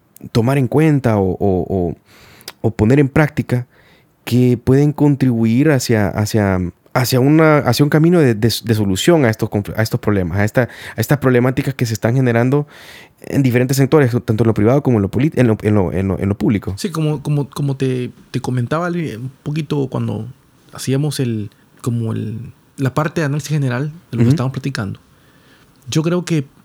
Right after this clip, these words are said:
Speaker 2: todo pasa porque haya voluntad política.
Speaker 1: Sí.
Speaker 2: Tú lo decías bien claramente. Pasa porque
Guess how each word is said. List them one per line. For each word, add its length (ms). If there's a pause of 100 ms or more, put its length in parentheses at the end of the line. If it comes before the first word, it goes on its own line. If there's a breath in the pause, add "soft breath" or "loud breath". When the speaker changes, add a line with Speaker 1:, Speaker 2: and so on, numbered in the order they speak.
(200)
Speaker 2:
todo 240
pasa 400
porque 380
haya 100
voluntad 380
política. 480 (160)
Speaker 1:
Sí. 220 (140)
Speaker 2:
Tú 120
lo 80
decías 260
bien 120
claramente. 460 (320)
Pasa 400
porque 720